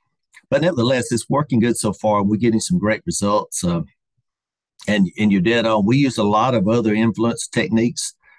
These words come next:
One of the other big ones I, I practice almost every day is demonstrating sacrifice.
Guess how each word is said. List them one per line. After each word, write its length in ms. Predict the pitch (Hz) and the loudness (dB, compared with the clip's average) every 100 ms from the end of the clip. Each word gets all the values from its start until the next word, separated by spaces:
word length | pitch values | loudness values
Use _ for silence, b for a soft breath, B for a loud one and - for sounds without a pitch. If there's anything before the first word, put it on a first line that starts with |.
| b | b
One 280 | 120 117 127 | 0 2 2
of 120 | 101 | 2
the 100 | 95 | 2
other 240 | 107 117 92 | 2 2 2
big 240 | 101 113 | 2 0
ones 300 | 123 123 113 | 0 0 0
I, 180 | 113 107 - | -2 -4 -4
I 100 | 101 | -6
practice 440 | - 117 - 87 | -2 -4 -2 -2
almost 320 | - 113 101 | 0 0 0
every 220 | 117 107 87 | 0 0 0
day 240 | 98 110 | 0 0
is 160 | 101 78 | -2 -2
demonstrating 680 | 107 117 101 - 110 104 | 0 0 0 -2 0 0
sacrifice. 760 | 98 117 117 - - - - | -2 -4 -6 -10 -12 -10 -10